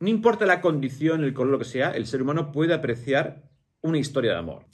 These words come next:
La dinámica de La Dama y el Vagabundo es una dinámica heterosexual.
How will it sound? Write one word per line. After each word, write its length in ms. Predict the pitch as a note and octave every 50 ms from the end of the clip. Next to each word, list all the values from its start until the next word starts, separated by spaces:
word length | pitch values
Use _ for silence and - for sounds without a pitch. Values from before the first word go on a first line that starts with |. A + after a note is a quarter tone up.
| _ _ _ _
La 320 | B2+ B2+ C3 C3+ C3+ C3
dinámica 480 | B2+ B2+ D#3+ F#3+ F3 C3 - F#2+ F2+ E2
de 120 | E2+ F2
La 100 | E2+ E2+
Dama 200 | G#2 B2+ C3 B2
y 60 | A#2+
el 60 | B2+
Vagabundo 360 | C#3 D3 D#3+ E3 C#3+ D3 D3+ E3
es 80 | D3+
una 120 | D3+ C3 G#2
dinámica 360 | G#2 G#2 A2+ B2+ B2+ A#2 A2
heterosexual. 600 | F2+ - F2+ F2+ D#2+ D2 D2 - E2 D2+ C#2 -